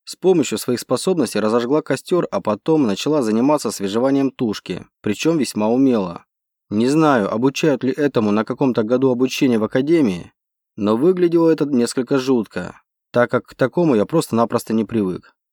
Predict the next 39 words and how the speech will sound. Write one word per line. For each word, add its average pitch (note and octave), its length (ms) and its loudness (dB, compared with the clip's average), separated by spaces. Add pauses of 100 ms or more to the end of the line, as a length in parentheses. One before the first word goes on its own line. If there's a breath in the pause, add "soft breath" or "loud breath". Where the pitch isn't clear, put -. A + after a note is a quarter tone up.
(100)
Задавать G#2 480 0
вопросы C#3+ 480 -2
я, G2 180 0
конечно G2 460 -4
же, G2 140 -4
не G#2 100 -2
стал. F2 460 -8 (680)
Мысли C3+ 480 2
мои A2+ 260 0
все - 180 -2
равно F3 220 2
были A#2+ 240 0
с - 160 -6
Линой. F#2 540 -4 (260)
Я A2 160 2
реально D3+ 340 0
переживал A#2+ 560 0
за A2 140 -4
то, D#3 160 -4
что - 160 -6
что-то F3+ 340 -2
могло G#2+ 260 0
произойти A#2 560 -2
с - 120 -10
ней. E2+ 320 -8 (460)
Стрельба C#3+ 460 2
не D3+ 140 6
единственный C#3 460 -2
фактор, D3+ 420 -4
который A2 320 -2
может C3 280 0
быть F#2+ 140 -6
показателем A#2 680 -2
того, C#3 260 -2
что - 160 -4
их C3 140 2
взяли G#2 240 -2
в - 120 -8
плен. F#2 400 -6